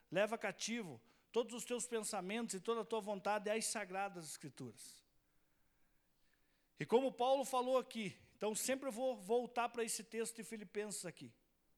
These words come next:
O nosso maior objetivo aqui não é ser abençoado, é ter a consciência que já somos abençoados.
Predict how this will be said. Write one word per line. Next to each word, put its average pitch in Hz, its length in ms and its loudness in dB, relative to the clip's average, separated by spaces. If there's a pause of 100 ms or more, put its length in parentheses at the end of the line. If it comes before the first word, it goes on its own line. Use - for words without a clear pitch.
(680)
O 147 80 -14
nosso 220 260 4
maior 233 220 2
objetivo 240 560 -4
aqui 180 320 -4
não 180 240 -4
é 214 100 -2
ser 220 240 0
abençoado, 196 640 -4 (680)
é 139 80 -8
ter 208 180 -2
a 185 60 -2
consciência 233 680 -4
que 220 100 -14
já 208 160 -2
somos 208 400 -6
abençoados. 123 560 -12